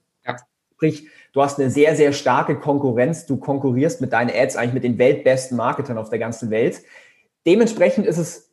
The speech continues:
Speaker 2: nicht mehr so einfach wie damals. Und, ähm, jetzt natürlich die große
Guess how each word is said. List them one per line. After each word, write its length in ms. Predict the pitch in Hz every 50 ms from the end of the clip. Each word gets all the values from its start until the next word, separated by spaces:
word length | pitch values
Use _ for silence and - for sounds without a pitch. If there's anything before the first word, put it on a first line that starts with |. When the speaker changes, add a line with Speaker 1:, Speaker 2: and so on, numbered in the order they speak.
| _ _ -
Speaker 2:
nicht 320 | 151 175 262 285 285 -
mehr 160 | 220 208 208 196
so 100 | 190 -
einfach 420 | 147 165 190 - 196 175 170 -
wie 120 | 151 139
damals. 640 | 135 135 139 170 185 156 127 117 113 113 107 - - -
Und, 320 | 139 143 147 147 143 147
ähm, 180 | 151 147 143 143
jetzt 220 | 143 175 175 -
natürlich 320 | 202 160 - 180 175 160
die 120 | - 151 135
große 600 | - - 143 147 - - 165 160 160 160 165